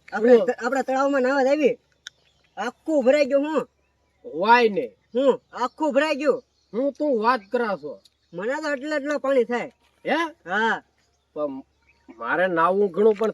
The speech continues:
Speaker 2: તરતા ના આવડતું, મારે કરવું હું? હું
Speaker 1: તો આપણે
Speaker 2: ના બીવું.
Speaker 1: તો આપણે કાંઈક તરણીઓ બનાવી તો?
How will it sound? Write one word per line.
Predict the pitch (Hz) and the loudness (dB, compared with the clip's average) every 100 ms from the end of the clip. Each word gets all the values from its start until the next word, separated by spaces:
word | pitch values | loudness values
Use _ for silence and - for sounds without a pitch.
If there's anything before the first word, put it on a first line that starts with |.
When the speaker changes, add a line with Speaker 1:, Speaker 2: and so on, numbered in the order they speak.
| - 180 | -6 -8
Speaker 2:
તરતા | 170 - 190 196 | -8 -4 -2 0
ના | 202 196 | 0 -2
આવડતું, | 202 202 208 | -4 -2 -4
મારે | 208 180 | -4 -4
કરવું | 170 170 190 196 | -4 -4 -2 0
હું? | 214 254 196 | 4 6 4
હું | 131 165 | 2 -6
Speaker 1:
તો | |
આપણે | 170 214 | -4 -2
Speaker 2:
ના | 208 220 | 0 0
બીવું. | 226 233 202 131 - _ _ | 0 2 2 0 -10 _ _
Speaker 1:
તો | 190 | -6
આપણે | 202 240 | -2 -4
કાંઈક | 240 _ | -4 _
તરણીઓ | 233 247 262 262 | 2 4 4 2
બનાવી | 262 277 277 | 2 -2 0
તો? | 294 320 | 0 0